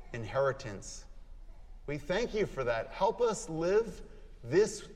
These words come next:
day, this week, and this year. Let the love thro-,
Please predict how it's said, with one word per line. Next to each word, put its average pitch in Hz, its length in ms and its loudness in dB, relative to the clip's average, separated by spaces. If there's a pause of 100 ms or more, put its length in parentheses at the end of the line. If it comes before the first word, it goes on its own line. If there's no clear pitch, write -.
(160)
day, 160 480 4 (120)
this 151 280 0
week, 165 260 0
and 143 140 -2
this 135 200 -4
year. 110 300 -2 (1300)
Let 175 200 4
the 196 80 6
love 180 480 6
thro-, 170 480 6